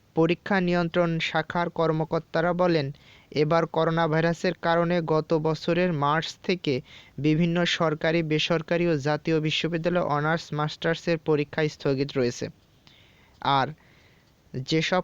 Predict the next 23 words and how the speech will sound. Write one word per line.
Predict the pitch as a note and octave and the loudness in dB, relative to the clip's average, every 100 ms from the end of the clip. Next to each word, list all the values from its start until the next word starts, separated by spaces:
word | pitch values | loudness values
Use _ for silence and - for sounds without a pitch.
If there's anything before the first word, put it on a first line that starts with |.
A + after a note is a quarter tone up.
| - | 0
পরীক্ষা | F3 E3+ - F#3 | 0 0 0 0
হয়েছে | F3+ F3 - F#3+ F#3 G3 _ _ | 2 0 0 0 0 -2 _ _
তারও | C#3+ C#3+ E3 | 0 2 2
ফল | D#3+ - D#3+ D3+ | 0 0 0 0
প্রকাশ | D3+ D3 D3+ - | -2 -2 -2 -2
হচ্ছে | C3 - C3+ | -4 -4 -6
না। | A#2+ B2+ - | -6 -8 -6
এ | D#3 | -4
কারণে | D#3 D#3 E3 E3 | 0 0 0 -2
তেতাল্লিশতম | D#3+ D3+ D#3+ E3 E3+ - F3 F3 | -4 -4 -2 -2 -2 -4 -2 -2
বিসিএস | D3+ C#3+ D#3 D#3 | -2 -2 -2 0
এর | F#3 F3 - | -2 -2 -2
আশানুরূপ | C#3 - D#3 E3+ F3 F3 - - - - - | -4 -2 -2 0 0 -4 -8 -20 -20 -10 -2
আবেদন | C#3+ D3 C#3+ D#3 E3+ - | 0 0 0 0 -2 -6
পড়ছে | - C3 - - | -4 -4 -4 -6
না। | A2+ G#2+ - _ _ _ - - - - - | -6 -8 -16 _ _ _ -20 -20 -20 -20 -6
এ | E3 | -2
প্রসঙ্গে | F#3+ F#3+ G3 G3 G3 B3+ - _ _ _ - | 0 0 0 2 2 0 -8 _ _ _ 0
পিএসসি | F#3 F3+ F#3 - G3+ F#3+ | 4 4 2 -2 -4 -2
চেয়ারম্যান | F3 E3+ F#3 F#3+ G3+ G3+ - - | 0 2 2 2 0 -4 -14 -14
সোহরাব | - - F3 F3+ F3+ D#3+ | -4 0 2 2 2 0
হোসাইন | D#3+ F3 F#3 F3+ F#3+ | -2 0 2 2 2
বলেন, | F#3+ F#3+ E3+ | 2 2 2